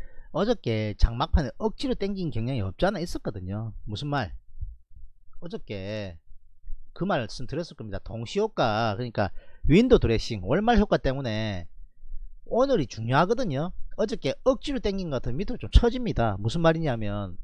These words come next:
이거를 억지로 마지막에 좀 땡겼다고요. 누가? 외국인이.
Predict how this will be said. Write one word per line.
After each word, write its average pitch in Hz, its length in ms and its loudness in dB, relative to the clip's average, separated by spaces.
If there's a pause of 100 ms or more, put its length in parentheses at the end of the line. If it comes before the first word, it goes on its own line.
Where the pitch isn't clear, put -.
이거를 160 300 0
억지로 180 320 0
마지막에 117 380 0
좀 104 140 -8
땡겼다고요. 101 580 -2
누가? 190 320 4
외국인이. 110 680 -2